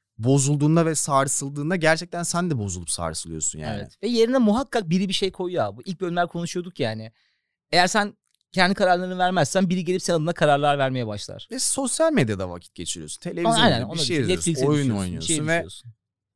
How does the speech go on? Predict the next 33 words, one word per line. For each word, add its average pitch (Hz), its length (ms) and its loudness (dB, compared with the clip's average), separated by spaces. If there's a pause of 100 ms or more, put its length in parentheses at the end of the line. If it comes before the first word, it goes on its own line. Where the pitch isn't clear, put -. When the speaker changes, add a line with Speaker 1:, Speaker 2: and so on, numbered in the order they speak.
Speaker 1:
giderek 170 340 2
daha 175 180 6
kötü 123 200 -6
hissettiğin 127 420 -4
bir 143 60 0
yere 135 140 4
gidiyorsun 87 460 -6
yani. 80 340 -10
Ve 131 280 -2
sonra 135 280 -8
o 139 240 -6 (200)
kötü 143 260 -4
histen 147 300 -2
kaçmak 131 380 -4
için 139 200 -4
daha 135 180 8
çok 104 220 -6
onlara 90 300 -12
sarılıyorsun. 85 640 -8 (400)
Ölme 131 300 4
eşeğim 135 320 -2
ölme 127 280 -2
yani. 80 300 -6 (440)
Speaker 2:
Evet. 104 300 -10 (720)
Sonra 127 260 -8
çığ - 140 -2
etkisi 120 340 -6
bitiyorsun 120 360 -12
zaten. 98 320 -16 (1400)
Speaker 1:
Evet. 120 460 2 (300)
Speaker 2:
Bu 214 60 -4
şekilde 220 400 4
be. 226 200 4